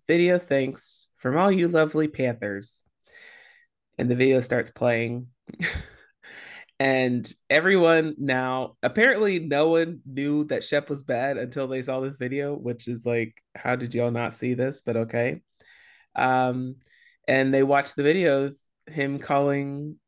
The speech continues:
Claire a little bitch, and everyone stands up in solidarity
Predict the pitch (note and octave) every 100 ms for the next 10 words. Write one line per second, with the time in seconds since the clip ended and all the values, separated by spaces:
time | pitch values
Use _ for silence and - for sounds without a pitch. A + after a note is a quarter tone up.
0 | _ - D#3 G3+ D#3+ C#3+ C#3+ D#3+ A3 -
1 | - - _ - D3 D3 D3 - D3 D#3+
2 | D#3+ D#3 D3+ - C3+ C#3 D3+ D3 C#3+ C3
3 | C3 C3 C3 C3 B2+ C3+ D3+ G3 C4